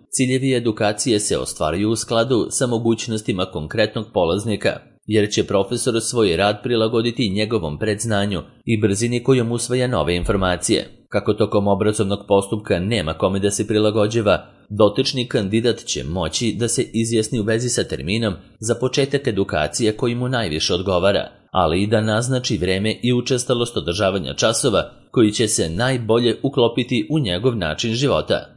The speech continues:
Taj predlog će da razmotri njegov profesor i koordinator za nastavu u datoj poslovnici organizatora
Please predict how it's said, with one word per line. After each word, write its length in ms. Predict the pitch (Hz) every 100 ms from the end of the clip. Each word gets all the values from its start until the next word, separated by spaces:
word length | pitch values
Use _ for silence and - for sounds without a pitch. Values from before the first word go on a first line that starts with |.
| _
Taj 220 | 110 101
predlog 400 | 117 110 110 104
će 180 | - 113
da 140 | 107
razmotri 500 | 104 107 110 107 113
njegov 280 | 107 110 107
profesor 560 | - 110 104 110 113 87 - _
i 140 | 120 117
koordinator 600 | 123 110 127 127 135 123
za 140 | 127
nastavu 440 | 123 117 - 127 120
u 60 |
datoj 440 | 104 90 - 117 -
poslovnici 580 | 82 - 98 92 -
organizatora 760 | 107 107 101 101 107 101 104 -